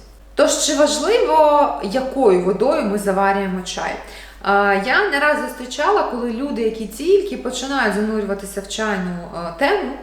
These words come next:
а, вони так трошки нехтують, е, цим питанням і кажуть: «Ну що це таке, так прям заморочуватися над водою? Вода і вода».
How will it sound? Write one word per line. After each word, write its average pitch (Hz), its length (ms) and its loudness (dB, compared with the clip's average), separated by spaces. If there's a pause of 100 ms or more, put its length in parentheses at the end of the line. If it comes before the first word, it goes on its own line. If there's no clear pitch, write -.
(420)
а, 202 320 4
вони 262 680 -2
так 285 200 0
трошки 269 320 -6
нехтують, 175 800 -8
е, 175 440 -2
цим 214 180 0
питанням 302 520 0
і 214 60 -4
кажуть: 220 400 -6
«Ну 214 100 -2
що 285 160 -6
це 285 120 -12
таке, - 240 -4
так 233 260 -4
прям 214 200 -2
заморочуватися 208 960 0
над 202 160 -2
водою? 156 440 -4
Вода 208 340 0
і - 40 -2
вода». - 340 -6